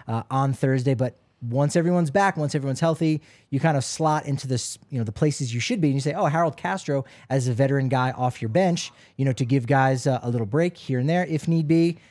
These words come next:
That's, uh, that's obviously fantastic and, uh, and, and just makes the roster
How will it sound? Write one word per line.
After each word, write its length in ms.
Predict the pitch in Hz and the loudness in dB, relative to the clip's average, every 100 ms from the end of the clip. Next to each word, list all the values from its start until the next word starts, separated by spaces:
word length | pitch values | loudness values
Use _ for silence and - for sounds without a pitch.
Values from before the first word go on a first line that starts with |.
| _ - | _ -2
That's, 340 | 135 131 - | 0 0 0
uh, 280 | 143 127 117 | 2 2 0
that's 180 | 120 131 | -2 -2
obviously 420 | - 120 120 - | -2 -2 -2 -4
fantastic 640 | 110 117 110 117 110 107 | -2 -2 0 -2 -2 -6
and, 240 | 113 104 104 | -6 -4 -4
uh, 220 | 104 104 | -4 -6
and, 200 | 113 110 | -6 -8
and 140 | - 123 | -4 -4
just 140 | 120 | -2
makes 200 | 127 107 | -4 -4
the 80 | - | -4
roster 460 | 113 110 - 117 | -2 -4 -4 -6